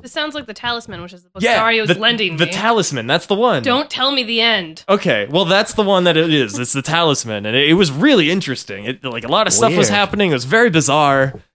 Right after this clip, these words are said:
Speaker 2: I
Speaker 3: Huh.
Speaker 2: think it's,
Speaker 1: Dario
Speaker 2: it's
Speaker 1: was telling me how good this book is, and he's like, "You need to borrow it." I was
Speaker 2: Yeah,
Speaker 1: like, "Okay,"
Speaker 2: and I,
Speaker 1: and then he
Speaker 2: I
Speaker 1: hasn't
Speaker 2: thought it
Speaker 1: given
Speaker 2: was
Speaker 1: to
Speaker 2: really
Speaker 1: me.
Speaker 2: good. Um, from what I heard from it, I had heard, heard quite a bit of it.
Speaker 1: I'll read it
Speaker 2: And
Speaker 1: to you if you want, 'cause you don't know how to read.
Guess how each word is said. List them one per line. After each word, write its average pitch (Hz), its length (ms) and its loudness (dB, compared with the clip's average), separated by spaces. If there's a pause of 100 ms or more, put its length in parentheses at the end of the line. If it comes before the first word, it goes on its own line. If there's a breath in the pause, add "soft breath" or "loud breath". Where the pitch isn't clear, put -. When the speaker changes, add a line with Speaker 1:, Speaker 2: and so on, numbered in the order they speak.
(100)
Speaker 2:
I 220 80 2
Speaker 3:
Huh. 202 60 0
Speaker 2:
think 233 160 2
it's, 233 200 0
Speaker 1:
Dario 247 220 0
Speaker 2:
it's 277 180 2
Speaker 1:
was - 200 -2
telling 220 200 -8
me 214 60 -10
how 214 100 -8
good 202 240 -10
this 202 120 -10
book 190 240 -12
is, 180 200 -12
and 196 100 -20
he's 185 120 -20
like, 165 180 -18
"You 220 100 -6
need 214 160 -6
to 185 100 -18
borrow 180 360 -6
it." - 60 -20
I - 40 -20
was - 120 -20
Speaker 2:
Yeah, 220 200 4
Speaker 1:
like, 127 160 -4
"Okay," 262 140 -2
Speaker 2:
and 170 180 2
I, 156 60 2
Speaker 1:
and 226 120 -2
then 220 100 -4
he - 40 -4
Speaker 2:
I 160 40 -4
Speaker 1:
hasn't 202 140 0
Speaker 2:
thought 254 100 2
it 233 40 4
Speaker 1:
given 196 80 0
Speaker 2:
was 160 100 -2
Speaker 1:
to 147 60 -4
Speaker 2:
really 143 140 0
Speaker 1:
me. 135 60 -2
Speaker 2:
good. 170 380 0 (160)
Um, 117 460 -6 (140)
from 160 200 -2
what 160 120 4
I 143 80 4
heard 202 260 0
from 120 160 -8
it, 104 80 -6
I 113 80 -2
had 127 300 -4
heard, 151 180 -2
heard 165 220 -6
quite 139 160 -4
a 113 40 -8
bit 170 180 -4
of 135 100 -6
it. 101 100 -8
Speaker 1:
I'll 196 140 -6
read 196 180 -8
it 202 60 -12
Speaker 2:
And 208 80 -16
Speaker 1:
to 202 100 -14
you 196 60 -12
if 180 100 -20
you 196 100 -20
want, 185 180 -18
'cause 202 140 -20
you 190 60 -14
don't 180 160 -18
know 190 60 -20
how 190 80 -20
to - 320 -20
read. 190 140 -20